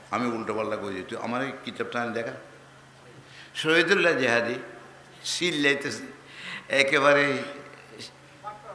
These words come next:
হ্যাঁ, এ, এ, কি কয় এটা রে? হ্যাঁ,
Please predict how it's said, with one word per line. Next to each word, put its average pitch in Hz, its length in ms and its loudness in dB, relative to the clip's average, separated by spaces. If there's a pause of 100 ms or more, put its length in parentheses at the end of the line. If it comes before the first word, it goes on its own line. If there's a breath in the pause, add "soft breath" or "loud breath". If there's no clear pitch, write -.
হ্যাঁ, 147 320 2 (960)
এ, 135 140 -4 (140)
এ, 135 120 -8 (100)
কি 143 100 -6
কয় 156 220 0
এটা 160 160 -4
রে? 175 100 -6 (640)
হ্যাঁ, 104 180 -6